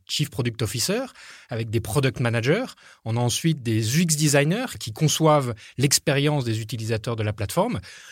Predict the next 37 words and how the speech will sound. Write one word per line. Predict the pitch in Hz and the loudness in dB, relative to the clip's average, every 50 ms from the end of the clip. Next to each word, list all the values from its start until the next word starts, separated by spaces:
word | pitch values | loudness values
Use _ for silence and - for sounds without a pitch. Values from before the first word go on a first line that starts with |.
| - - - | -20 -10 -4
Ensuite, | - 135 - - 170 165 165 165 | 0 0 2 4 4 2 2 2
on | 127 120 120 | 0 0 2
a | 123 | 2
un | 120 113 110 104 | 2 2 2 2
C | - - - 151 | 2 2 2 2
T | - - 156 165 | 2 4 6 6
O | 190 240 262 254 | 6 6 4 0
qui | - - 135 123 | -4 -2 -2 0
est | 113 | 0
garant | 117 123 117 120 135 143 143 | 2 0 0 2 0 0 0
de | 117 110 | 2 0
la | 104 101 | 0 2
sécurité | - - - 156 - - 165 139 147 139 - - 151 151 151 156 151 151 147 135 | 2 2 0 0 0 0 0 0 0 0 0 2 2 2 4 2 2 0 -2 -4
et | 120 | -6
de | 107 120 | -4 -4
la | 113 117 113 110 110 107 - - | -2 0 0 0 0 -2 -4 -8
fiabilité | - - - 156 131 123 131 123 123 120 135 | -8 -2 0 2 2 2 0 -2 -2 -2 -2
de | 117 123 | -2 -2
la | 117 | -4
plateforme. | 110 131 135 - - 214 254 277 214 107 95 - - _ _ _ _ | -2 -4 -4 -2 -2 -2 -2 -2 -4 -6 -8 -10 -16 _ _ _ _
Et | 135 | -4
ensuite, | 123 117 - - 185 233 - 135 | -2 0 0 0 0 -2 -2 -2
on | 117 117 | -2 0
a | 131 151 185 | 0 0 0
des | 151 123 110 | 0 0 -2
lead | 110 113 127 151 151 123 | 0 0 2 2 2 2
dev | 113 127 139 180 220 202 139 110 113 - - | 4 4 4 4 2 2 -2 -4 -4 -4 -4
et | 139 147 160 | -2 -2 -2
des | 160 120 107 | -2 -2 -2
développeurs | 104 120 117 117 110 101 101 120 127 160 196 - - | 0 0 0 2 0 -2 -2 -2 -4 -4 -4 -8 -12
qui | - - | -14 -10
se | - 110 | -6 -4
chargent | 101 - 143 165 170 127 110 | -2 0 2 2 0 0 -2
de | 113 120 | -2 0
mettre | 113 127 139 - - 135 | 2 2 2 2 0 -2
en | 117 117 | 0 0
œuvre | 127 151 160 139 107 104 | 0 0 0 0 -4 -6